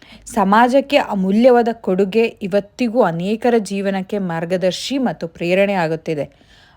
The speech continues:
ಬದಲಾಗ್ಬೇಕು ಅನ್ನೋ ಯೋಚನೆ ಬಂದ ದಿನವೇ ಬದಲಾಗಿ.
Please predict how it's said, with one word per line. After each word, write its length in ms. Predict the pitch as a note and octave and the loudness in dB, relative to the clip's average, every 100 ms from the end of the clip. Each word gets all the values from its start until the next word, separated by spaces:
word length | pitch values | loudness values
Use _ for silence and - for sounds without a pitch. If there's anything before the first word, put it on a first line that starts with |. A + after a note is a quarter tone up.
| - | -2
ಬದಲಾಗ್ಬೇಕು 720 | A3+ G3 C4+ C#4+ A#3+ C#4+ C#4+ D4 | 0 4 4 4 2 -2 2 2
ಅನ್ನೋ 220 | B3+ B3 | 4 2
ಯೋಚನೆ 540 | A3+ G#3 A3 - B3+ | 0 0 -2 -2 -2
ಬಂದ 340 | B3 G#3 G#3 B3 G#3 | 0 0 2 0 2
ದಿನವೇ 300 | A#3 B3 C#4 | 2 2 2
ಬದಲಾಗಿ. 560 | G3+ E3 E3 D#3+ D3+ | 0 -2 -2 -4 -8